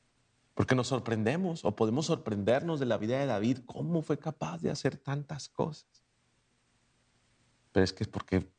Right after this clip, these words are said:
pues, está en la Escritura, pero si hacemos un examen de conciencia de nuestra vida, tal vez nos hemos portado en ocasiones también como David.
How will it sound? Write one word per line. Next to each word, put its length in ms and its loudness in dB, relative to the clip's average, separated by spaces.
pues, 180 -2
está 160 -2
en 80 8
la 60 8
Escritura, 680 -2
pero 160 2
si 120 0
hacemos 340 2
un 140 4
examen 400 0
de 100 2
conciencia 540 0
de 80 0
nuestra 340 0
vida, 460 -2
tal 180 2
vez 120 0
nos 220 -4
hemos 240 -4
portado 540 0
en 80 -2
ocasiones 600 -2
también 440 -2
como 280 -2
David. 420 -2